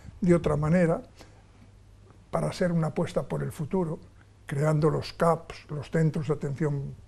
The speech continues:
par-, parroquial, y,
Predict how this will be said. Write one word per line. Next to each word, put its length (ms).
par-, 220
parroquial, 640
y, 880